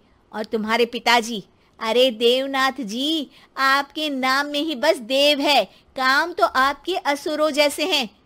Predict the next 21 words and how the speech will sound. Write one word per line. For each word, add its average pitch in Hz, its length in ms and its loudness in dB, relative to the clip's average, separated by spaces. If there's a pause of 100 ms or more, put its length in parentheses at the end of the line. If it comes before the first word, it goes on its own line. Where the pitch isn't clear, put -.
(480)
पर 453 100 -4
गलती 381 480 -4
आपकी 320 360 -6
नहीं, 226 260 -8 (300)
गलती 240 460 -8
मेरे 285 280 -4
पिताजी 220 500 -4
की 233 220 -10
है, 196 160 -6 (540)
जो - 200 -2 (100)
आप 359 320 2
जैसे 285 240 0
लोगों 262 420 2
को 269 220 -2
घर 269 240 -4
की 320 160 -4
दहलीज 262 480 0
भी 370 100 0
चढ़ने 254 340 -2
देते 226 260 0
हैं। 233 160 -6